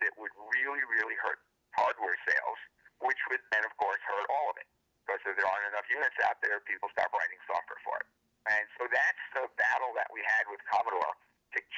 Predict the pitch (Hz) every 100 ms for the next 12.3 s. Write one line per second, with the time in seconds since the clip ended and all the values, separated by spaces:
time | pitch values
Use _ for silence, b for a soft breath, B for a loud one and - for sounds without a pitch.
0 | - - - - - - 113 - 131 156
1 | 143 - - 123 107 95 - 113 104 -
2 | 101 - - 90 87 - - _ _ _
3 | _ _ _ - 92 92 87 85 - _
4 | 101 95 - 117 117 - - 101 - -
5 | 120 - 104 117 - 101 104 107 - 101
6 | 98 92 87 73 - - _ _ _ _
7 | _ - 170 170 151 143 - 123 - -
8 | 156 - _ _ 104 101 - _ _ 110
9 | 110 120 113 110 101 107 104 101 - 95
10 | 92 98 98 98 98 104 - 98 95 -
11 | 107 - 92 90 90 90 92 - 95 92
12 | 98 95 -